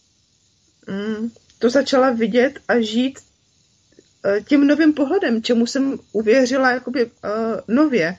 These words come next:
Takže je to opravdu, opravdu tak, eh, i podle mýho jakoby, eh, podle mý zkušenosti, jak to Bu-, Buddha říká, že my se držíme toho utrpení, tomu,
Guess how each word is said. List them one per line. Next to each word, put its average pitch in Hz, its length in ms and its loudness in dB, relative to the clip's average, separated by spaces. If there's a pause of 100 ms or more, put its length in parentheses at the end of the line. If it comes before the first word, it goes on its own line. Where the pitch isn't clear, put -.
(460)
Takže 226 420 0
je 254 140 0
to 285 160 0
opravdu, 254 600 -2
opravdu 220 520 -4
tak, 214 560 -6 (140)
eh, 190 580 -4
i 202 40 -6 (180)
podle 226 280 2
mýho 233 380 2
jakoby, 247 360 -2
eh, - 300 -12 (360)
podle 226 200 2
mý 240 120 2
zkušenosti, 233 800 -2 (440)
jak 226 180 -2
to 262 120 -4
Bu-, 233 200 -2
Buddha 240 360 0
říká, 220 600 -4 (500)
že 214 300 0 (440)
my 233 160 2
se 311 160 0
držíme 202 420 -4
toho 196 280 -6
utrpení, 180 720 -4 (580)
tomu, 233 420 2